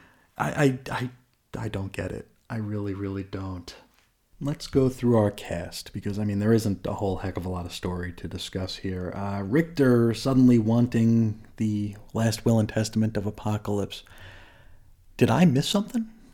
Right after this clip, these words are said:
Like, I mean, I know it's, like, almost a meme now or a trope.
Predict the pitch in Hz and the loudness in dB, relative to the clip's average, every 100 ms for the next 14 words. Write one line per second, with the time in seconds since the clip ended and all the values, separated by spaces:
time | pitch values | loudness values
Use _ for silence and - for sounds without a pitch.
0 | - - 131 135 - 135 143 131 127 143 | -20 -8 -2 -2 0 0 2 2 2 2
1 | 165 139 117 117 107 - - 139 135 117 | 4 4 2 -2 -4 -6 -10 0 2 2
2 | 98 98 113 131 117 90 85 90 95 95 | 0 2 6 8 8 4 -4 -4 -6 -8
3 | - 117 120 - | -2 4 4 4